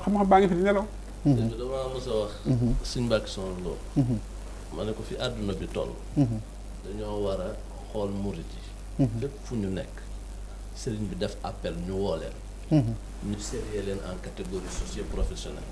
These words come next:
Speaker 3: Ni
Speaker 2: Mhm.
Speaker 3: sëñ bi wax, ñi si ingénieur ñu teg leen fee, ñi jàng santé ñu teg leen, ñi jàng assainissement ñu def leen, ñu sëñ bi teg leen, ñu réfléchir.
Speaker 2: Mhm.
Speaker 3: Génne un plan directeur boo xamante ne sur dix ans,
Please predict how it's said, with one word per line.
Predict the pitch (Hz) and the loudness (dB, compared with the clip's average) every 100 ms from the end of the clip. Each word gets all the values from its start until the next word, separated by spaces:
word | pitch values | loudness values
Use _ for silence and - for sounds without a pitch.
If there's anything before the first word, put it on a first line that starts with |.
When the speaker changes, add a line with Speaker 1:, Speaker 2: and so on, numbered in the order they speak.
| - | -4
Speaker 3:
Ni | 104 | 2
Speaker 2:
Mhm. | 139 | 4
Speaker 3:
sëñ | 104 92 | 4 -2
bi | |
wax, | 92 - - - | -6 -6 -8 -8
ñi | 101 | -8
si | 110 101 | -6 -4
ingénieur | 101 95 98 95 | -4 -2 -2 -2
ñu | 92 92 | -2 -4
teg | 92 90 | -6 -6
leen | 87 87 | -6 -8
fee, | 87 87 | -8 -8
ñi | 87 92 | -6 -4
jàng | 98 95 | -4 -4
santé | 92 101 92 98 | -4 -4 -4 -6
ñu | 95 | -6
teg | 101 92 | -6 -6
leen, | 90 90 - - - | -6 -8 -8 -10 -6
ñi | 101 | -2
jàng | 104 110 104 | 2 2 2
assainissement | - - 98 98 104 92 | -2 -2 -4 -4 -4 -4
ñu | 98 | -2
def | 101 90 | -2 -2
leen, | 87 92 | -6 -6
ñu | 98 | -8
sëñ | - 117 98 | -8 -8 -8
bi | 98 - | -8 -8
teg | 127 104 | -8 -4
leen, | 95 87 - - - - - - - - 107 | -4 -4 -8 -8 -8 -8 -8 -8 -10 -8 -4
ñu | 107 | -4
réfléchir. | 113 117 113 101 101 92 - - - - - 143 | -4 -4 -4 -4 -2 -2 -4 -8 -8 -8 -4 -2
Speaker 2:
Mhm. | 110 | 0
Speaker 3:
Génne | 113 107 104 98 95 | -2 -2 -4 -4 -6
un | 90 | -4
plan | 113 101 90 | 0 0 0
directeur | 120 113 101 - 92 85 - - - | 2 2 0 -2 -4 -4 -6 -8 -8
boo | 101 | -6
xamante | - 104 98 98 | -6 -6 -6 -6
ne | 92 | -6
sur | - 87 - | -6 -6 -4
dix | 123 107 | -2 -2
ans, | 101 | -2